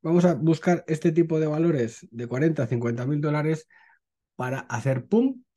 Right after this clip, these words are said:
en este mercado alcista. ¿Y por qué ahora? Pues porque tenemos un bull run, un mercado alcista, entonces buscaremos ex-, que exploten este tipo de tokens. Ya sabemos que un Bitcoin va a multiplicar por dos, pero esto, el objetivo es que multiplique por diez a un coste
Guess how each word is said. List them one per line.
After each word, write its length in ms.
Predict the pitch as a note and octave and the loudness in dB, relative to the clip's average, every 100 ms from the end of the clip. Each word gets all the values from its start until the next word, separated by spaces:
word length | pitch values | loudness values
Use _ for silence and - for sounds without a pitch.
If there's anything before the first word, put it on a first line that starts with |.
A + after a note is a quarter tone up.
| - | -8
en 180 | C3 | -4
este 200 | C#3 D3 | -2 -2
mercado 520 | C3 B2+ C3 C3+ C#3 - | -2 -2 -4 -4 -6 -6
alcista. 680 | E3 - E3 - - - _ G#2 G#2 - | -6 0 -2 -2 -10 -18 _ -16 -14 -8
¿Y 80 | |
por 160 | A#2+ B2 | -4 -4
qué 120 | A3 | -2
ahora? 320 | A3 G3+ F#2 | 0 0 -2
Pues 160 | - - | -6 -10
porque 400 | A2+ G#2 G#2+ - - | -8 -8 -8 -10 -8
tenemos 380 | A#2+ B2 C3 | -4 -4 -4
un 140 | C#3+ C3+ | -4 -2
bull 160 | D#3 | 0
run, 340 | D3+ G3+ C4 C4+ _ _ _ _ _ | 2 2 2 -4 _ _ _ _ _
un 120 | - B2+ | -6 -4
mercado 260 | C3 C3+ | -4 -4
alcista, 600 | C3 B2+ F3 - G#3 G#3 _ - | -4 0 -2 -2 -8 -10 _ -12
entonces 600 | B2 B2 B2+ C#3+ D3 - | -8 -4 -2 -4 -4 -10
buscaremos 560 | - A#2+ - B2 C#3+ D3 | -10 -8 -4 -2 0 0
ex-, 120 | C#3+ _ | -4 _
que 100 | - | -6
exploten 540 | C3 - D3+ D#3+ F3+ F#3 | -4 -2 0 0 -2 -2
este 240 | C#3 C3+ | -8 -6
tipo 480 | B2+ C#3 C#3+ D#3 - - | -4 -4 -4 -6 -8 -12
de 220 | A#2 G2+ | -6 -6
tokens. 580 | A2+ - - - - _ _ _ _ _ _ - | -6 -8 -12 -20 -20 _ _ _ _ _ _ -8
Ya 220 | C#3 C3+ | -2 0
sabemos 420 | C#3 D3 C#3 A2 | 2 2 0 -2
que 100 | A#2+ | -2
un 80 | A#2+ | -2
Bitcoin 440 | C3 - D3 G#2 | -4 -4 -2 -2
va 60 | A2 | -4
a 40 | |
multiplicar 460 | A2+ A#2 A2+ G#2+ G#2+ | -6 -6 -8 -10 -6
por 140 | C#3 | -4
dos, 360 | E3+ A#3 B3 - _ _ _ | 0 -2 -4 -20 _ _ _
pero 220 | - G2+ | -8 -8
esto, 320 | G2+ - G#2+ A#2 | -8 -8 -10 -8
el 100 | A2 | -8
objetivo 380 | - F#2+ A2+ | -8 -6 -6
es 80 | C#3 | -6
que 80 | - | -6
multiplique 480 | G2+ G2 G#2 G#2+ A#2+ | -8 -8 -10 -10 -10
por 220 | C#3 B2+ | -6 -2
diez 280 | D#3 D#3+ - | 0 -2 -4
a 80 | C3 | -8
un 100 | B2+ | -6
coste 440 | C3+ B2+ D3 C#3+ | -6 -6 -8 -8